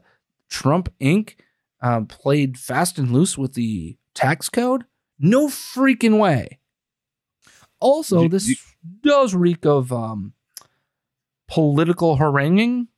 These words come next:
Speaker 1: a little bit for me.
Speaker 2: A little bit, yeah.
Speaker 1: A little
Speaker 2: Mm-hmm.
Speaker 1: bit, little bit, little bit.
Speaker 2: A little bit.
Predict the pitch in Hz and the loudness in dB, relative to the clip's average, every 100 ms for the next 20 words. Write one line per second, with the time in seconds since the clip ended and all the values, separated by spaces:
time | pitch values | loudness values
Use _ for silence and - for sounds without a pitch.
0 | - 208 226 233 220 240 - _ - 226 | -4 -2 0 0 0 -2 -6 _ -8 -4
1 | 247 254 - - 202 185 - - - 85 | -4 -8 -8 -2 -2 -2 -4 -6 -12 -14
2 | - - 131 151 160 - 139 120 139 139 | -16 -6 -4 -2 -4 -8 -10 -8 -8 -8
3 | 120 117 196 - - 156 | -8 -2 -2 -4 -14 -16